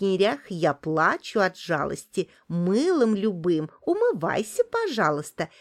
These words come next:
Детское мыло такое душистое, кожица гладкая станет и чистая". Девочка захихикала от удовольствия.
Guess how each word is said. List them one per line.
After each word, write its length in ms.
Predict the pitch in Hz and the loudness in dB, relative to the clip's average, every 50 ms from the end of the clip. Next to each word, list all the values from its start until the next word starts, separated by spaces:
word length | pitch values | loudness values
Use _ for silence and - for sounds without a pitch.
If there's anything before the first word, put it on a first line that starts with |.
| _ _ | _ _
Детское 720 | - 165 160 190 202 185 - - - - - 175 175 175 175 | -12 -4 0 2 0 0 0 -6 -12 -8 -4 -4 -2 -2 -2
мыло 680 | 180 175 165 160 165 196 254 311 285 226 185 160 165 | -2 -2 -2 -2 -2 0 0 0 0 -2 -2 -2 -4
такое 640 | 160 - 202 196 202 - - - 359 480 480 415 359 | -2 -2 -2 -2 -2 -4 -6 -2 0 2 2 2 0
душистое, 1040 | 254 220 240 269 254 - - - 214 214 226 170 - - - - 190 175 175 170 165 _ - - _ _ | -2 -2 -4 -4 -6 -6 -8 -6 -6 -4 -4 -6 -8 -10 -10 -6 -4 -2 -2 -4 -4 _ -16 -20 _ _
кожица 560 | - 190 190 175 160 185 175 - - - 185 | 0 0 2 2 0 -2 -6 -6 -8 -8 -8
гладкая 840 | 185 180 170 175 180 226 427 453 - - - - - 156 151 156 151 | -6 -4 -2 0 0 0 -2 -4 -6 -12 -10 -4 -2 0 0 0 -2
станет 600 | - - - - 160 156 160 170 190 190 - - | -6 -8 -6 -6 -4 -4 -4 -6 -6 -4 -2 -2
и 60 | 480 523 | -2 -2
чистая". 800 | - - - - 240 196 185 - - - - 339 349 359 370 392 392 _ _ _ _ _ _ _ _ _ _ _ _ _ _ _ | -6 -10 -8 -6 -6 -6 -6 -8 -10 -8 -6 -6 -4 -4 -6 -8 -10 _ _ _ _ _ _ _ _ _ _ _ _ _ _ _
Девочка 540 | - 214 294 415 415 381 - - - - 285 | -2 2 4 4 4 2 -2 -6 -6 -4 -4
захихикала 840 | 226 240 247 - - 247 214 - - 208 196 202 - 190 180 175 175 | -4 -4 -6 -6 -6 -8 -8 -6 -6 -6 -6 -4 -4 -4 -4 -4 -6
от 140 | 175 - | -8 -8
удовольствия. 960 | 185 175 180 190 190 170 175 175 165 165 - - - 175 175 180 175 175 175 | -8 -6 -6 -6 -6 -4 -6 -8 -8 -8 -12 -16 -14 -12 -10 -10 -10 -10 -12